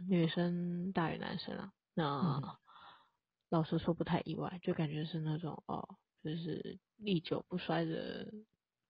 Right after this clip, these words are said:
Speaker 1: 剧情。
Speaker 2: 嘿。
Speaker 1: 所以就没有太特-，特别的感触。然后再加上
Speaker 2: OK。
Speaker 1: 山道猴子很多都是那种在讲重机界的事情，
Speaker 2: <laughs>
Speaker 1: 我就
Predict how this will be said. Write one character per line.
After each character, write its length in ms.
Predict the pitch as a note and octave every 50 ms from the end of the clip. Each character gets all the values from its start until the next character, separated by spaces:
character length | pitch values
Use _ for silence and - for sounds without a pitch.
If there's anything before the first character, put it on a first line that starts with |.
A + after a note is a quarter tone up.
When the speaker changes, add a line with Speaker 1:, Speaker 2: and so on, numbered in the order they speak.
| _ _ _ _ _ _ _ -
Speaker 1:
剧 180 | - G3+ D#3+
情。 220 | - - - - - _ _ _ _ _ _ _ _ _ - - - - -
Speaker 2:
嘿。 180 | - - - - - _ _ _ _ _ _ _ _ - - - -
Speaker 1:
所 160 | - F#3+ E3+
以 20 |
就 140 | - - F3
没 80 | E3+ F3
有 100 | D#3+ E3
太 200 | - - F#3+ F#3
特-， 240 | - - G3+ F3+
特 180 | - - - G#3
别 160 | F#3 - E3
的 140 | - - D#3+
感 220 | - F3+ F3 E3 - _ -
触。 280 | - - - - B3 - - - _ _ _
然 160 | - F#3+ F#3+
后 100 | G3+ A3+
再 160 | A#3+ A#3 G#3+ G3+
加 140 | E3 F#3 G3
上 100 | G#3+ -
Speaker 2:
OK。 400 | F3 - G#3 G#3 G3+ G3+ G#3+ - _ _ _ - - - - - - - - - - -
Speaker 1:
山 120 | A#3+ A3
道 180 | A3+ A#3+ A#3 G#3+
猴 140 | G3+ G3 F#3
子 140 | F#3 G3 F#3
很 160 | E3+ D#3+ D#3+
多 160 | - F#3 G3
都 100 | G3+ F#3+
是 140 | F#3 G3+ G3+
那 140 | F#3 F#3 F3+
种 360 | - E3 D3+ D3+ D3+ - F3+ -
在 120 | F#3+ F#3
讲 260 | - F3 D3+ D3+ E3+
重 220 | - - F3 F3 F3+
机 220 | - - E3 E3+
界 180 | - F3+ F3+ E3
的 80 | F3
事 200 | - - - F#3+
情， 200 | - - - -
Speaker 2:
<laughs> 40 | _
Speaker 1:
我 60 | -
就 60 | F#3